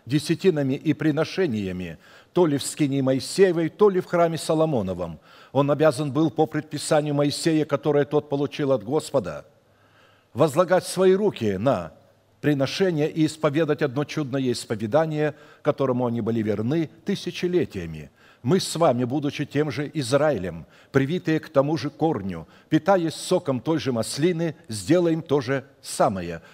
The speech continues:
Протяните вашу правую руку, символ правовой деятельности, на ваши приношения и молитесь вместе со мной. Небесный Отец,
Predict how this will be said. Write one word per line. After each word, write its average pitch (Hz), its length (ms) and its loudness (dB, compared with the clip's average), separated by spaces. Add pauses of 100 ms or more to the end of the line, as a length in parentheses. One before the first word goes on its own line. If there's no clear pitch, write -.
Протяните 196 480 0
вашу 123 300 0
правую 117 400 0
руку, 120 200 -4
символ 120 400 -4
правовой 113 440 -4
деятельности, 151 760 -4 (220)
на 135 100 0
ваши 139 280 0
приношения 131 680 -2 (140)
и 220 80 -2
молитесь 180 460 2
вместе 113 340 -4
со - 180 -4
мной. 98 380 -4 (180)
Небесный 143 720 -2 (100)
Отец, - 600 -6